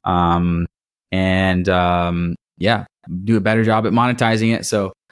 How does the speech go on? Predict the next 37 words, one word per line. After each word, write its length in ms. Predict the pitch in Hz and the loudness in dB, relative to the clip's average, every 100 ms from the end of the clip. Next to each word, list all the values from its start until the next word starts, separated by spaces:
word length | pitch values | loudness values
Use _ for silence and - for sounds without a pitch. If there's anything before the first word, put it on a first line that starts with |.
| _ - | _ -4
uh, 360 | 95 92 90 | -2 0 0
yeah, 160 | 95 101 | 0 0
working 440 | 98 113 - 101 | 0 0 0 -2
on 180 | 92 90 | -2 -2
it, 100 | 101 - _ _ _ | -4 -8 _ _ _
um, 520 | 92 90 87 87 87 85 | -4 0 0 0 -2 -2
via, 640 | 95 92 90 87 87 85 - | -2 0 0 0 -2 -6 -10
um, 300 | - - - - - | -12 -10 -12 -14 -14
you 100 | 120 | -14
know, 80 | - _ _ _ _ _ - 104 - _ _ _ | -14 _ _ _ _ _ -20 -20 -20 _ _ _
masterminds, 800 | 101 104 107 107 101 98 98 101 | -2 -2 0 0 0 -2 -2 -6
courses, 500 | - 110 107 107 101 | -4 -4 0 -2 -2
coaching, 360 | - 104 107 104 | -2 -2 0 -2
what-, 220 | 107 - | -2 -2
whatever 320 | 120 120 110 | 0 0 0
the 100 | 101 | -2
heck, 240 | 95 90 - | -4 -6 -10
the 60 | |
standard 380 | - 107 101 95 | -8 -4 -2 -4
stuff. 380 | - 90 87 - | -4 -4 -6 -8
So, 380 | - 95 90 87 - _ _ | -6 -4 -2 -6 -10 _ _
uh, 280 | 90 90 90 - | -6 -4 -2 0
as 180 | 127 | 0
of 80 | 147 | 2
right 180 | 135 117 | 2 2
now, 240 | 113 120 | 2 2
it's, 240 | 123 110 - | 0 -2 -6
it's 300 | 107 - - | -8 -8 -8
total 320 | - 113 107 | -4 0 0
side 260 | - 107 113 | 0 -2 0
hustle, 300 | 113 139 127 | -2 -2 -2
but 120 | 104 | 0
I 60 | |
would 120 | 95 95 | 0 0
love 240 | 101 104 | 0 0
to 100 | 107 | -2
make, 200 | 101 95 | -2 -2